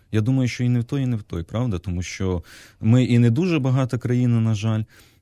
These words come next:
І дякувати Богу, все ж, е, не, скажімо так, не з авторитарним правлінням на зразок Північної Кореї. Тому, е, тут сказати, що,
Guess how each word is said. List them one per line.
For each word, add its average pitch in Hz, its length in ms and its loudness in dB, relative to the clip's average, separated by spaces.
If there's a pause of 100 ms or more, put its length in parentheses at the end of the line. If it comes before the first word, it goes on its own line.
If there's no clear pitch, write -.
(160)
І 117 360 2
дякувати 117 560 0
Богу, 120 380 0
все 110 280 -2
ж, - 380 -6
е, - 20 0 (340)
не, 104 120 0
скажімо 101 420 -2
так, - 220 -6
не 101 120 2
з 98 80 -2
авторитарним 95 680 -2
правлінням 104 500 0
на 95 100 -2
зразок 92 360 -4
Північної 90 520 -4
Кореї. 82 340 -8 (680)
Тому, 175 560 0
е, 135 460 -2
тут 147 120 -4
сказати, 135 500 -4
що, 123 380 -2